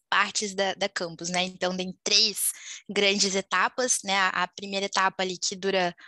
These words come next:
mais ou menos um mês, que é o, o desenvolvimento inicial. Então, a gente precisava validar um pouquinho mais de forma concreta o nosso problema, é, e, e pensar um pouquinho melhor ali no nosso M V P, né? No, no início do nosso protótipo de forma funcional.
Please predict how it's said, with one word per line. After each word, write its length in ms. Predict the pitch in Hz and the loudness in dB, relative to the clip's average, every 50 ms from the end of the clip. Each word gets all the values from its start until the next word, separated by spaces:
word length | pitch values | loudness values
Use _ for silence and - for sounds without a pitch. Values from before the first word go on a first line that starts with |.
| - - - _ - | -20 -20 -20 _ -6
mais 220 | 202 190 190 185 | -4 -2 0 0
ou 60 | 196 190 | 0 0
menos 360 | 185 185 185 185 185 180 196 | 0 -2 -2 2 2 2 2
um 100 | 202 196 | 2 2
mês, 380 | 190 190 202 226 262 262 - | 2 4 4 4 2 2 0
que 140 | - - 208 | 0 0 2
é 100 | 190 185 | 2 2
o, 200 | 180 180 - - | 2 0 -2 -6
o 60 | 185 | -10
desenvolvimento 680 | 185 180 196 208 196 190 196 190 196 196 190 185 196 - | -6 -4 -2 -2 0 0 0 0 0 2 0 0 0 0
inicial. 520 | 202 196 185 - - - 175 180 190 254 - - - - - _ - | -2 -2 0 0 0 2 2 2 2 0 -2 -4 -20 -20 -20 _ -14
Então, 220 | - 190 - 196 196 | -12 -4 0 2 2
a 80 | 196 | 2
gente 200 | 196 214 208 - | 2 0 -2 -2
precisava 760 | - 208 214 - 214 202 202 196 196 196 202 208 208 202 - - _ | 0 0 -2 0 0 2 2 2 2 2 2 2 2 2 0 -4 _
validar 640 | 190 190 202 196 208 220 220 196 185 180 185 226 | -8 0 0 0 0 0 -4 0 2 4 4 4
um 100 | 294 311 | 4 0
pouquinho 400 | - - - - - 247 233 226 | -4 -6 -6 -4 -4 -4 -4 -4
mais 640 | 220 214 196 202 208 208 202 190 - - - - - | -2 0 0 0 0 0 -2 -6 -4 -2 -2 -2 0
de 120 | 202 - 196 | -2 -4 -2
forma 260 | - 208 208 214 208 | 0 0 2 0 0
concreta 580 | - - 208 214 - - 185 180 190 240 - | -2 -6 -8 -4 -4 -2 0 0 0 2 2
o 60 | 302 247 | 2 2
nosso 220 | 226 226 - - | 2 2 0 -2
problema, 520 | - 220 202 190 185 180 185 202 240 330 - _ - - - - - - - _ _ _ - - | -2 -6 -4 -2 0 0 0 2 0 -2 -2 _ -20 -20 -20 -20 -20 -20 -20 _ _ _ -6 -2
é, 460 | 180 190 190 190 190 190 185 185 185 - | 0 2 4 4 4 4 2 2 0 0
e, 280 | - 196 202 - - 190 | -2 -6 -6 -4 -6 -6
e 60 | 190 | -6
pensar 400 | _ - 220 214 214 - 220 202 | _ 0 0 4 4 4 4 4
um 80 | 208 208 | 2 2
pouquinho 600 | - 226 - - 233 220 220 220 220 214 214 214 | -2 -2 0 0 -2 0 -2 -2 -2 -2 -2 -2
melhor 480 | 214 214 208 202 196 196 190 196 196 202 | 0 0 0 2 2 2 2 2 2 2
ali 220 | 196 196 196 202 | 0 -2 -2 -6
no 160 | 208 214 208 | -6 -6 -6
nosso 480 | 208 202 196 196 - - - 214 208 202 | -4 -2 0 2 4 4 4 2 2 0
M 160 | 196 196 208 | 0 0 0
V 160 | 202 196 208 | -2 -2 -4
P, 300 | - - - 180 165 165 - | -4 -4 -6 -6 -6 -6 -6
né? 200 | 196 190 202 202 | -2 0 0 0
No, 260 | 196 190 180 175 180 | 0 -2 -6 -6 -8
no 160 | - - 185 190 | -10 -8 -6 -4
início 440 | 190 202 208 240 277 - - 269 | -2 0 0 0 2 2 0 0
do 120 | 214 220 214 | 0 0 2
nosso 320 | 208 202 208 - - - | 2 2 2 2 0 0
protótipo 680 | - 220 214 - - 202 190 185 190 - - - - | -2 -6 -6 -4 -2 -2 -2 0 0 -2 -6 -6 -6
de 120 | 196 196 202 | -8 -8 -6
forma 300 | - 202 196 196 202 202 | -4 -4 -2 -2 -2 -4
funcional. 580 | - - 202 - - 214 220 202 170 165 160 | -4 -2 0 0 0 0 0 -2 -2 -4 -4